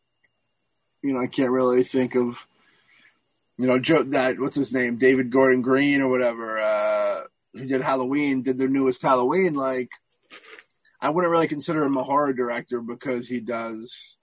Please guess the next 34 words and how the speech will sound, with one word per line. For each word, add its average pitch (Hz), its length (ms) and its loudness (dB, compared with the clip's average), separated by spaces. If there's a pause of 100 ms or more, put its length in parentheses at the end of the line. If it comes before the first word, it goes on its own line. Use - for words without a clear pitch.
(280)
a 123 40 -10
little 127 200 -4
bit 120 120 -4
of 117 100 -10
everything, 120 540 -4
but, 110 180 -8
like, 104 380 -6 (640)
I'd 131 140 2
almost 139 420 0 (220)
put 151 180 0
him 135 540 0 (800)
as 135 160 0
far 147 240 6
as, 139 160 -4
like, 131 240 2
Hollywood 131 840 0
goes, 85 480 -8
because 131 260 -4
you, 143 160 0
you 135 200 2
have 151 240 4
to 165 100 -2
put 160 220 -2
different 139 320 -4
category, 127 500 0 (400)
you 151 100 -4
know, 147 280 2
there's 139 240 -4
gotta 165 180 2
be 165 100 2
different 156 300 -4
categories 131 800 -2
for, 127 180 -8
like, 110 420 -6